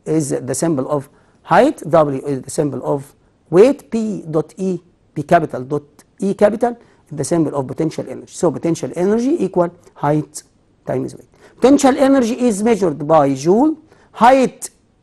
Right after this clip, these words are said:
uh, uh, it's, it's, uh, measured in meter. Weight is measured in what? In Newton. Factors affecting the potential energy. Number one, height.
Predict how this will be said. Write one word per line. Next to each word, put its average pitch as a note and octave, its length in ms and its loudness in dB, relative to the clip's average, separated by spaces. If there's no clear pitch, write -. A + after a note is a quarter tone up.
uh, D3+ 40 -4
uh, C#3 460 2
it's, D#3 640 -6
it's, - 300 -8
uh, C#3+ 500 -4
measured F#3+ 400 4
in F3 320 2
meter. C4+ 420 4
Weight G#3 280 6
is D#3 180 -10
measured E3 460 0
in D#3+ 400 2
what? D3 460 -6
In E3 480 -2
Newton. - 320 -6
Factors A3 400 2
affecting C#3+ 500 -6
the A#2+ 80 -8
potential D#3+ 420 -4
energy. A#3 460 -2
Number C3 200 -8
one, C3 160 -2
height. F3+ 480 0